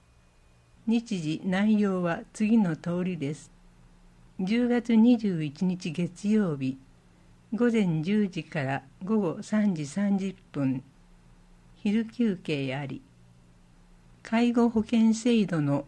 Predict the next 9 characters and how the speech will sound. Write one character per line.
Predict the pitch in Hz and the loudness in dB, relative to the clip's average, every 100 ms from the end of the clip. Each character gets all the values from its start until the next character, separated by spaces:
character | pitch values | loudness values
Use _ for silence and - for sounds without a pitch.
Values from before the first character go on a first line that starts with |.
| - - | -12 -4
概 | 185 202 208 | 0 4 4
要、 | 202 185 170 160 - - _ - - | 4 2 0 -2 -8 -20 _ -20 -6
新 | 190 190 240 240 | -4 0 2 2
し | 226 247 233 165 | 0 0 2 0
い | - | -6
総 | - 214 214 | -2 2 2
合 | 214 196 | 2 0
事 | 180 196 | 0 -2
業。 | 170 147 135 | -2 -2 -4